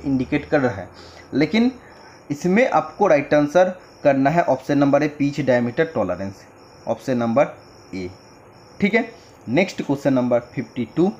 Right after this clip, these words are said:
diameter of shaft is fifteen millimeter and its upper limit is zero point zero four millimeter and lower limit is zero point zero three millimeter। ये आपका अपर लिमिट नहीं होगा, ये आपका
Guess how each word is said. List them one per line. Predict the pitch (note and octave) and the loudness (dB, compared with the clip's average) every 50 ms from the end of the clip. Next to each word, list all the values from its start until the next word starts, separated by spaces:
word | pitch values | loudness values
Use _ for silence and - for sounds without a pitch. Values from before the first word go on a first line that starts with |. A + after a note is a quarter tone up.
| - - - - - - - - | -12 -20 -20 -20 -20 -20 -16 -4
diameter | G2 G2 C#3 D3+ D#3 E3 F3+ F3 A3+ G#3 - | 0 2 4 4 4 2 2 0 2 2 2
of | C#3+ C3+ - - - - - | 2 0 0 -4 -10 -2 0
shaft | C#3+ D3+ D3 - - - - - - - - - - | 0 0 0 -2 -8 -20 -20 -20 -20 -20 -20 -6 -2
is | C3 D#3+ D3+ - - - - - - E3+ | -2 -2 -2 -4 -10 -18 -20 -8 -4 -4
fifteen | D#3 - - A3+ G#3 F3+ | -4 -2 0 0 2 4
millimeter | D#3 C#3 C3 B2+ B2+ B2+ - E3 E3 E3 - - - - - - - - - - - | 4 4 4 2 2 2 2 2 2 0 0 -6 -16 -20 -20 -20 -20 -20 -12 -4 0
and | C#3+ F3 A3 A#3 G#3+ - - | 2 2 2 2 0 -4 -4
its | G3 G#3 G3 - - - - - - - - - - - | -4 -4 -4 -4 -8 -16 -20 -20 -20 -20 -16 -4 0 0
upper | C3+ - - A3 A3 G3+ | 0 2 2 2 2 4
limit | F3 D#3+ D3+ D3+ D3+ D3 | 4 4 4 4 2 2
is | E3+ E3 C#3 B2 B2 C3 | 2 0 0 -2 -2 -2
zero | C3 C3 B2+ - | -2 0 0 2
point | D3+ D3 C#3 B2 A2+ | 2 2 2 0 -2
zero | A#2 C3 C3 - | -2 -2 -2 0
four | - D#3+ D#3+ | 0 0 2
millimeter | C#3+ C3+ B2+ B2+ C3 B2+ C#3 C3+ E3 D#3+ D#3+ | 2 2 2 2 2 2 0 2 2 2 2
and | C#3+ C#3 C3 A#2+ B2+ | 2 2 2 2 2
lower | C3 C#3+ C#3 | 4 2 2
limit | C3 B2+ B2 B2+ B2+ B2+ D#3+ | 2 2 0 0 0 0 -2
is | D3+ B2 A#2 | -4 -4 -4
zero | A#2+ A2 A#2+ | -6 -6 -2
point | - D3+ D3+ C#3 | 0 0 0 0
zero | B2 A#2 A2 G#2 - | -2 -4 -6 -6 -6
three | - - A2 | -6 -4 -4
millimeter। | A2+ G#2+ G#2 G2+ G#2 G2 A#2+ - - - | -4 -6 -6 -8 -10 -10 -10 -10 -8 -4
ये | B2+ | 0
आपका | C3 C#3 - - - F#3 | 0 0 0 0 0 0
अपर | - C#3 C#3 - - D#3 D3 | 2 2 2 2 2 2 2
लिमिट | C#3+ C#3 C#3 D3+ D3+ D3+ - | 2 2 0 0 -2 -2 -4
नहीं | D#3 D#3 D#3 | -4 -2 -2
होगा, | D#3 D3+ F3 F3+ | 0 0 0 -2
ये | F3+ - - - - - - | -2 -4 -12 -18 -6 -2 0
आपका | C#3 C#3 - - F3 F#3 F#3 - - - | 0 0 0 2 2 2 2 0 -8 -16